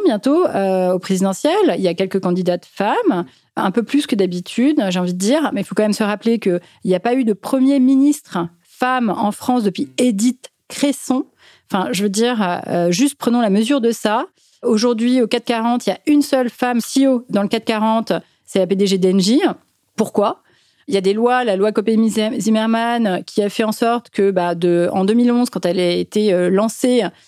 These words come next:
il y avait neuf pour cent de femmes, euh, dans les, euh, conseils d'administration. Aujourd'hui, il y a plus de quarante-cinq pour cent de femmes dans les conseils d'administration. Mais le conseil d'administration n'a aucun pouvoir exécutif. Euh, donc, c'est le, c'est le propre de la loi, euh, maintenant, euh,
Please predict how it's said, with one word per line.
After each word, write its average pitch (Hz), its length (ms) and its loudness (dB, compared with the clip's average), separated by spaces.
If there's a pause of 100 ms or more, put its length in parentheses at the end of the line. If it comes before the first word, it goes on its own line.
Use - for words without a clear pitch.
(240)
il 190 40 2
y 185 40 4
avait 180 120 2
neuf 254 200 0
pour - 180 -4
cent 247 440 0
de 190 120 0
femmes, 208 400 -2
euh, 175 300 0
dans 190 160 0
les, 196 240 0
euh, - 20 -2
conseils 202 280 -2
d'administration. 214 600 0
Aujourd'hui, 202 360 0
il 240 180 -4
y 170 60 -2
a 160 40 -2
plus 247 140 -4
de 214 80 -2
quarante-cinq 240 680 -4
pour 220 140 -4
cent 220 240 -2
de 180 80 -2
femmes 190 220 -4
dans 185 60 0
les 170 60 -2
conseils 175 220 -4
d'administration. 185 480 -2 (200)
Mais 196 60 -4
le - 60 -6
conseil 202 180 0
d'administration 202 640 -2 (240)
n'a 196 140 2
aucun 277 160 -2
pouvoir 240 240 0
exécutif. 214 720 -4 (400)
Euh, 180 100 0
donc, 180 160 -4
c'est 214 160 -2
le, 180 300 2
c'est 185 140 -6
le 185 60 -6
propre 233 180 -2
de 214 80 0
la 196 140 0
loi, 214 360 0
euh, 180 80 -2
maintenant, 196 460 0
euh, 175 260 -2